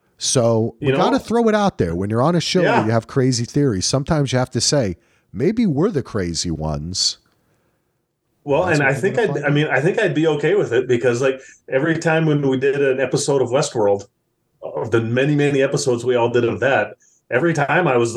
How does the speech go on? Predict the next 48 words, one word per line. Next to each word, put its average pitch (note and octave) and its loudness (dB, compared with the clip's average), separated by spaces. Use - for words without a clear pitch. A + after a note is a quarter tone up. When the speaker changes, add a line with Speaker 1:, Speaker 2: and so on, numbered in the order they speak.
Speaker 2:
and B2+ 0
when B2+ 2
a A#2+ 2
new C3 2
episode - 0
came B2 2
out, A#2 0
I'm A#2 0
like, G2+ 0
"Well, E3 2
I F3 2
was C3 0
happy D#3 2
my B2 2
theories C#3+ 0
were B2+ 0
proven D3+ -2
wrong." D3 0
I A2+ -6
mean, A2+ 2
I, A2+ 2
I, B2 0
I - 2
don't, F#3 0
I C#3 0
have, A2 -2
I C3 0
am C#3+ -4
just D#3+ -2
fine. D3 0
I'd B2+ 2
rather E3 2
be D3 0
surprised C#3+ 0
than A2 2
if G#2 -4
we C#3+ 2
got D3+ 2
everything C3+ 0
right. A2+ 0
That C#3 2
actually C3 0
might B2+ 0
be B2+ -4
more A#2 0
disappointing. B2 -4
<laughs> F#2 -12
Speaker 1:
Yeah, F#2 -2